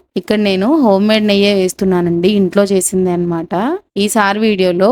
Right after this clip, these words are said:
హోమ్ మేడ్ నెయ్యి ఎలా చేసుకోవాలో ఒక వీడియో చేసి చూపిస్తానండి. అంతేనండి, చక్కెర పొంగలి ఇలా కొంచెం దగ్గర పడిన తర్వాత పచ్చకర్పూరం చిన్నగా కొంచెం తీసుకొని చిన్న ముక్కని ఇలా మెత్తగా స్మాష్ చేసి వేసుకోవాలండి. ఈ పచ్చకర్పూరం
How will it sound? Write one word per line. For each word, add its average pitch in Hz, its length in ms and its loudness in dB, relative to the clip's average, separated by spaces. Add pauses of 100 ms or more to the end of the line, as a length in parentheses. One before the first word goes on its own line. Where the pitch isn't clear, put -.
(160)
హోమ్ 208 260 2
మేడ్ 214 180 0
నెయ్యి 196 220 0
ఎలా 180 120 2 (100)
చేసుకోవాలో 180 680 0 (280)
ఒక 185 60 -2 (100)
వీడియో 185 280 4
చేసి 196 240 0
చూపిస్తానండి. 185 720 -2 (400)
అంతేనండి, 190 540 0 (120)
చక్కెర 214 340 0
పొంగలి 208 300 0
ఇలా 190 180 0
కొంచెం 190 320 0
దగ్గర 175 220 0 (100)
పడిన 185 280 0
తర్వాత 170 400 -2 (640)
పచ్చకర్పూరం 196 800 0 (280)
చిన్నగా 208 500 0 (200)
కొంచెం 185 300 -2 (120)
తీసుకొని 185 480 0 (100)
చిన్న 190 300 -2
ముక్కని 185 360 -2 (260)
ఇలా 190 120 2 (220)
మెత్తగా 202 420 -2
స్మాష్ 196 320 -6
చేసి 196 280 0
వేసుకోవాలండి. 180 680 0 (520)
ఈ - 20 2 (120)
పచ్చకర్పూరం 202 840 2